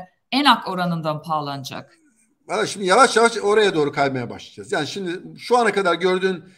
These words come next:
Speaker 2: yılbaşından gördüğün enflasyon o tuik'e göre yüzde on dokuz yanlış şey yapmıyorsam.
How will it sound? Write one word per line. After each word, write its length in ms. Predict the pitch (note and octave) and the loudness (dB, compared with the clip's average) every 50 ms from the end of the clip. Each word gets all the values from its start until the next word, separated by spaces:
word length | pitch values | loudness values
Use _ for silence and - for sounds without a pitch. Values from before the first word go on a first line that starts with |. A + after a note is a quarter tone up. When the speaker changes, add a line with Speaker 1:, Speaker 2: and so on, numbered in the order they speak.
| _ _ - | _ _ -6
Speaker 2:
yılbaşından 600 | E3 G#3+ G3 G3+ - - F#3 G3+ F#3 F3 F3 F3 | -6 0 2 2 0 0 -4 -4 -2 -2 0 4
gördüğün 320 | G3 G3+ G3 G3 G3 G3 | 4 4 6 4 4 2
enflasyon 680 | G3 F#3 F3+ F#3+ G3+ E3+ E3 - G#3 G3+ G#3 G3+ - - | 2 0 0 0 -2 -2 -2 -2 -2 -4 -4 -6 -12 -16
o 220 | F3 E3 E3+ E3 | -16 -14 -14 -12
tuik'e 280 | - - F#3 F3 F#3 F#3 | -8 -6 -6 -4 -4 -4
göre 200 | E3+ F#3 F#3 F3+ | -2 0 -2 -2
yüzde 200 | F3 E3 D#3+ F#3+ | -2 -4 -4 -2
on 180 | G3 G3 G3+ F#3 | -2 -2 -2 -4
dokuz 260 | C#3+ - C3 A2+ A#2+ | -8 -10 -10 -8 -8
yanlış 480 | B2+ A#2 A#2 A2+ - - - - - | -8 -8 -8 -10 -12 -14 -16 -20 -16
şey 100 | - A#2+ | -12 -10
yapmıyorsam. 520 | A#2 A#2 - - B2 G#2+ - - D#4 F4+ | -10 -10 -12 -14 -14 -12 -10 -10 -10 -12